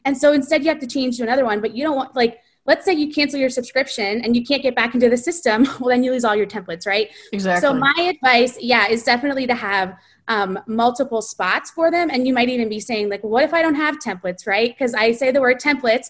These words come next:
Speaker 1: and people are like, "What is that, Dahlia?" So I equate it to,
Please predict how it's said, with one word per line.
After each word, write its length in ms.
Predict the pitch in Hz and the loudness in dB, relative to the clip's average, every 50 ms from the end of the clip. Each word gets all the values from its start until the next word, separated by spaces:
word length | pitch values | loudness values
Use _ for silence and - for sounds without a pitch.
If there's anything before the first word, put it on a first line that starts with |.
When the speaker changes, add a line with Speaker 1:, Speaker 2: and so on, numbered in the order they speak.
| - - - 339 302 - | -18 -20 -18 -16 0 2
Speaker 1:
and 180 | 277 277 269 | 4 4 4
people 280 | 262 285 285 240 294 302 | 2 2 -2 2 2 4
are 260 | 294 277 262 262 254 | 6 6 6 6 6
like, 360 | 247 233 226 226 226 226 - _ _ _ _ _ _ _ _ _ _ _ _ _ _ | 6 6 6 6 4 2 -2 _ _ _ _ _ _ _ _ _ _ _ _ _ _
"What 160 | 240 254 254 | 0 2 4
is 160 | 320 392 392 | 2 2 2
that, 240 | - 247 220 - - | 2 2 0 0 0
Dahlia?" 520 | 202 180 175 180 175 170 180 196 208 - - - _ | -4 -2 -2 -2 -2 -2 -2 -4 -4 -8 -14 -18 _
So 420 | - - 262 240 226 220 220 220 - - | -8 -2 0 2 2 2 2 0 0 0
I 220 | 233 226 240 247 | 2 2 2 2
equate 400 | 254 269 262 254 269 233 202 202 | 0 -2 -6 -4 -4 -2 -2 -4
it 100 | 202 202 - | -4 -8 -6
to, 380 | - 208 190 185 180 190 185 | -4 -2 -2 -2 -4 -6 -10